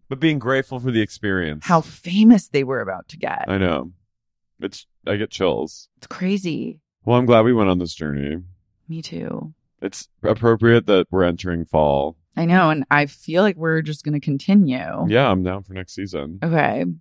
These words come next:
Speaker 1: We'll see you guys back in Miami.
Speaker 2: We'll see you in Miami, season two.
Speaker 1: It's coming at ya.
Speaker 2: It's coming at ya. Is there a reunion?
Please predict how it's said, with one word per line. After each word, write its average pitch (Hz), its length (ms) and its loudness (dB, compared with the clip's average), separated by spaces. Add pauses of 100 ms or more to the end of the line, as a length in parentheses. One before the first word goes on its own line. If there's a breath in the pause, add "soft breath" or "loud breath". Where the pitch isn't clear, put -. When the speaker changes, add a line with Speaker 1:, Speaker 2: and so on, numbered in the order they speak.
(260)
Speaker 1:
We'll 120 140 -2
see 123 160 -6
you 131 100 0
guys 98 240 4
back 92 260 0
in 92 80 -12
Miami. 82 680 -6
Speaker 2:
We'll 180 120 -2
see - 180 -4
you 185 140 6
in 190 100 6
Miami, 165 680 4
season 170 500 4
two. 143 640 4 (140)
Speaker 1:
It's - 180 -8
coming 104 280 -2
at 85 260 -2
ya. 71 260 -2
Speaker 2:
It's 151 140 -6
coming 165 260 2
at 143 240 4
ya. 147 220 2
Is 156 100 -8
there 233 160 0
a 262 40 -2
reunion? 214 840 2